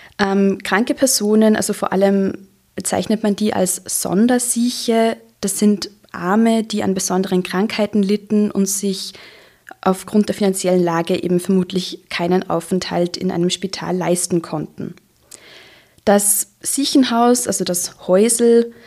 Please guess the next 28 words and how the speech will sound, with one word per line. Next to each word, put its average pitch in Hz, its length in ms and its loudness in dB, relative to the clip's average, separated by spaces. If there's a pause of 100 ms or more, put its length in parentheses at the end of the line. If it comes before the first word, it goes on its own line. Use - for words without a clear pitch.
(320)
äh, 190 160 0
unterstand 208 560 0
dem 196 100 2
Pfleger, 202 520 2
dem 185 160 2
Marktrichter 180 640 -4
und 175 120 -4
der 175 60 -6
Bürgerschaft 247 880 0
und 214 380 0
die, 214 360 0
die 196 200 -6
im 185 200 2
Sie-, - 300 -4
im 185 360 0
Siechenhaus 190 600 -4
eben 190 160 -2
untergebracht 208 1040 0
wurden 208 220 0
oder 180 120 0
das 175 220 -8
leiteten, 202 600 -2 (260)
konnten 196 640 2
jederzeit 185 560 -2
dem 180 160 -2
Häusel 175 320 -2
verwiesen 185 540 -4
werden. 151 400 -6